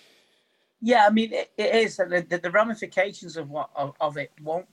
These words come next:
be known for a while. Then again, it might not last long, and it might just be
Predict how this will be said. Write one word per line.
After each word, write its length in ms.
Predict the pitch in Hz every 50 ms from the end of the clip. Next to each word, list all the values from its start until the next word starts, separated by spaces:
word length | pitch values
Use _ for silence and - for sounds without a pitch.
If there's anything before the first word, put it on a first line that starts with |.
| 165 _
be 200 | - 165 170 170
known 480 | 170 170 170 170 170 180 180 170 160 147
for 220 | 139 - - 156
a 80 | 151 147
while. 420 | 143 147 151 156 160 151 143 139 - _ _ _ _ _ _ _ _ _ _ _ _ _ _ _ _ -
Then 140 | 233 233
again, 320 | 240 233 214 208 190 175 156 _ _ _ _ _ - 143 139 - -
it 140 | - - -
might 340 | 196 202 202 196 196 180 - _ _ _ _ -
not 300 | 185 185 185 180 - -
last 320 | 151 160 165 165 139 - -
long, 380 | 175 175 180 185 190 190 180
and 80 | 170 165
it 80 | - -
might 260 | 156 156 156 147 -
just 320 | - 160 151 - _ _
be 520 | - 160 160 156 156 151 147 147 151 147